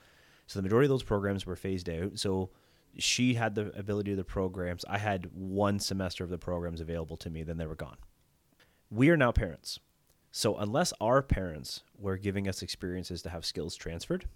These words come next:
which they weren't. I wasn't. Her dad was a bricklayer, so a little bit different, but, um, I didn't have that. So there, there was limited, limited experience. And that is a really large scale because it was the generation of the two working parents.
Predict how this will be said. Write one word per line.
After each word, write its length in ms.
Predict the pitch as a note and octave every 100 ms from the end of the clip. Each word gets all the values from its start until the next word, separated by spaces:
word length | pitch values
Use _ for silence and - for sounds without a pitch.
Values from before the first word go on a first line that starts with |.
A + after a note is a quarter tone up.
| - _ _ _ _ _
which 400 | G#2 - - - - - - -
they 80 |
weren't. 240 | F2 D#2+ - G2+
I 140 | A2
wasn't. 320 | G2+ F2+ C3 - _
Her 140 | - A2+
dad 200 | G#2 G2+
was 80 | G2+
a 40 |
bricklayer, 460 | G2+ G2 F2 F2+ C3
so 120 | F2+
a 20 |
little 80 | F#2
bit 100 | E2+
different, 380 | F2+ E2 A#2 -
but, 200 | G2 - - _ _ _ _
um, 260 | G2+ F#2+ F#2+
I 80 | G#2+
didn't 140 | G#2
have 100 | F#2
that. 260 | D#2+ F2 - _ _ _ _
So 120 | -
there, 220 | G#2 G2
there 80 | G#2
was 160 | G2+ G2
limited, 400 | A2 C#3 D3 C3
limited 420 | A2 G#2 F#2+ F#2 - _ _
experience. 520 | - F#2 D#2 A2 - - _ _ _ -
And 100 | A2+
that 220 | B2 - _ _
is 120 | A2
a 60 | G#2
really 260 | A#2 A#2
large 340 | G2+ G2 G2 -
scale 300 | - F2+ A#2
because 280 | B2+ G#2+ G2+
it 120 | G2+
was 180 | G2 -
the 160 | G2
generation 560 | F2+ G2 G2 F#2 - F#2
of 180 | F2 F#2
the 200 | F#2 F2+
two 160 | G#2
working 260 | E2+ D#2 F2+
parents. 400 | C#3+ D#3 -